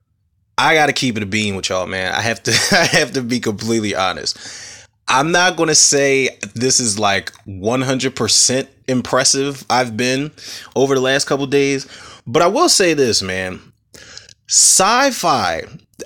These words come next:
I, listen, I've talked a lot of shit about Sci-Fi. I feel like I'm beginning a three-part apology the same way I was for Netflix when I found out that their original movies and shows are the shit,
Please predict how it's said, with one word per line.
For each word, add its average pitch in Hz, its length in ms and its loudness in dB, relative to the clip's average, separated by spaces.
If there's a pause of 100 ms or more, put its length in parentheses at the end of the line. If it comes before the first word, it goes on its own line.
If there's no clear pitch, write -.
I, 117 280 0
listen, 135 500 0
I've 208 300 -2
talked 147 320 0
a 107 60 0
lot 104 460 0
of 104 80 -2
shit - 200 -2
about 92 200 -2
Sci-Fi. 92 600 0
I 110 40 0
feel 156 180 -2
like 147 180 0
I'm 135 120 0
beginning 123 400 0
a 101 60 -2
three-part 120 420 -2
apology 104 460 0
the 92 80 -2
same 107 260 0
way 101 140 0
I 98 80 0
was 98 260 -2
for 98 140 -4
Netflix 110 540 -4
when 104 80 -4
I 95 60 -4
found 110 280 -2
out 98 140 -4
that 98 200 -2
their 98 160 -2
original 107 460 -2
movies 131 420 -2
and 95 140 -4
shows 156 560 0
are 98 180 0
the 85 240 -8
shit, - 500 0